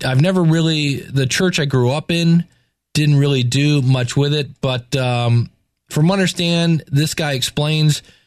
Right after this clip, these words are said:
the spiritual power of fasting and offers a deeper understanding of God's plan for fasting and the benefits available to those who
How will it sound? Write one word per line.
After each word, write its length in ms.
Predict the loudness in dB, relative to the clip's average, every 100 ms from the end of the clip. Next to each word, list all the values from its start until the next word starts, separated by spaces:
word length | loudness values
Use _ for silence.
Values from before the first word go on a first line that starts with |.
| _ -4
the 140 | 0 0
spiritual 520 | 0 0 0 0 -2
power 300 | -2 -2 -2
of 60 |
fasting 680 | -4 -4 -4 -2 0 0 0 -2
and 460 | -2 0 0 0 -2
offers 340 | -4 0 0
a 80 | 2
deeper 320 | 2 0 0
understanding 640 | 0 2 2 -2 0 2 2
of 140 | 0
God's 320 | -2 -2 -4
plan 340 | -6 -2 0 0
for 160 | -2
fasting 560 | -4 -4 -4 -2 -2 -2 -4 _ _ _ -2
and 160 | 2
the 60 | 2
benefits 440 | 2 0 -2 -2
available 600 | 0 0 0 0 0 -2 -8 _ -2
to 80 |
those 420 | 0 2 2 2 0
who 600 | -2 0 2 2 0